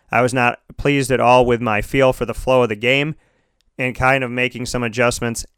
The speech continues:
as the game unfolded and giving ourselves a chance to have some success and put some points on the board. Credit to them. They did a good job. I certainly didn't do enough, didn't do good enough for us, but Todd is healthy,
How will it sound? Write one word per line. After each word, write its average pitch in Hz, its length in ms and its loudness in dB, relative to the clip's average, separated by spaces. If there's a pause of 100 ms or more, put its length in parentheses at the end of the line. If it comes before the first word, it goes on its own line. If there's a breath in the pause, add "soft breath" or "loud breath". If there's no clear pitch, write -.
as 127 260 0
the 120 100 -6
game 120 220 0
unfolded 113 600 0
and 117 320 -4
giving 120 260 2
ourselves 110 460 -2
a 107 80 -6
chance 120 320 -4
to 113 100 -4
have 113 180 0
some 110 140 -12
success 123 420 -2
and - 120 -12
put 120 120 -6
some 107 140 -12
points 123 300 -2
on 107 80 -6
the 104 80 -10
board. 110 280 -4 (320 soft breath)
Credit 143 300 2
to 135 120 -2
them. 123 280 4
They 110 140 -2
did 123 180 0
a 131 60 0
good 117 180 -2
job. 110 320 2
I 107 60 0
certainly 131 420 -2
didn't 123 240 -2
do 120 180 -2
enough, 117 440 -4 (400)
didn't 143 240 2
do 135 160 2
good 127 180 4
enough 120 260 0
for 117 280 -2
us, 110 320 0
but 120 240 -4
Todd 123 280 2
is 123 160 -6
healthy, 113 600 0